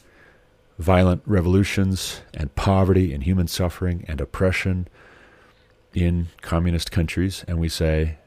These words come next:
"I don't want that." Well, it's a little bit of both, right? And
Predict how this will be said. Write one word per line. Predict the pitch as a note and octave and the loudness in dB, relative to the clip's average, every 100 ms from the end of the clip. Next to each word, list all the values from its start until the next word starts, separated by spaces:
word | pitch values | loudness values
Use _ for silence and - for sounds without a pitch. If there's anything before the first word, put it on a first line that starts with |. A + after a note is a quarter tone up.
| _ _ | _ _
"I | F#2 F2 | 0 0
don't | D2+ | 0
want | C#2+ | -4
that." | - - - - _ _ _ _ _ _ _ | -6 -10 -16 -20 _ _ _ _ _ _ _
Well, | A#2 | 6
it's | B2 | 6
a | B2+ | 8
little | C#3 A#2+ | 8 8
bit | G2+ | 6
of | F2+ | 6
both, | D3 - - | 2 2 -4
right? | E2+ F#2 - _ _ _ _ _ _ _ _ _ - _ _ _ _ _ _ _ - | -4 -2 -6 _ _ _ _ _ _ _ _ _ -20 _ _ _ _ _ _ _ 2
And | G#2 G#2+ | 2 2